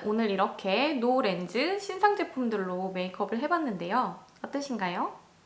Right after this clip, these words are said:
투명색 렌즈를 끼고 메이크업을 하니까 너무 적응이 안 되는 것 같아요. <laughs> 앞으로는 노 렌즈 메이크업은 없을 것 같은 그런 느낌. 네, 그럼 오늘 제가 소개해드린 요 두 가지 제품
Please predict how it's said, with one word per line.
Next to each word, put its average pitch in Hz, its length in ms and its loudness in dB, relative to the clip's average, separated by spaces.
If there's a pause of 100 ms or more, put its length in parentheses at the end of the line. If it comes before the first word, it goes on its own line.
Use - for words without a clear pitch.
(960)
투명색 359 460 2
렌즈를 196 460 0
끼고 226 440 2
메이크업을 190 440 -2
하니까 240 320 -2
너무 185 540 -2
적응이 220 380 0
안 190 160 2
되는 220 300 6
것 190 120 -6
같아요. - 480 -14 (220)
<laughs> - 100 -14 (680)
앞으로는 190 920 -2
노 208 180 6
렌즈 254 380 2
메이크업은 170 640 -6
없을 233 380 -6
것 196 140 -6
같은 185 440 -12
그런 185 260 -10
느낌. - 340 -16 (1300)
네, 196 240 -2
그럼 214 280 2
오늘 202 220 -2
제가 190 360 -4
소개해드린 262 720 -2 (160)
요 196 340 -2
두 214 180 -4
가지 262 280 -2
제품 190 680 -4